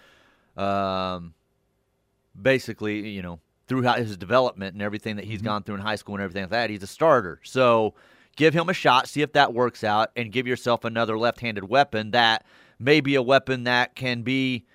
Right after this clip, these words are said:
Speaker 1: multi-inning guy for you if you need down the road. So, um, I don't, I don't hate it. Like,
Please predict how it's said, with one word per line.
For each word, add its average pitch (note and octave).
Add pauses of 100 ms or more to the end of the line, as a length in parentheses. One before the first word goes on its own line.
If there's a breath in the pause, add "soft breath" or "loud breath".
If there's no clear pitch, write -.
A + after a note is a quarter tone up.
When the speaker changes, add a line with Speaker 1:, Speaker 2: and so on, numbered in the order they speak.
(180 soft breath)
Speaker 1:
multi-inning C3+
guy C#3
for A2
you F2+ (480)
if A#2
you A2
need G#2
down G2+
the F#2+
road. E2+
So, G2+ (540 soft breath)
um, F#2+
I D3
don't, F#3
I B2+
don't D3+
hate D3+
it. - (240)
Like, A2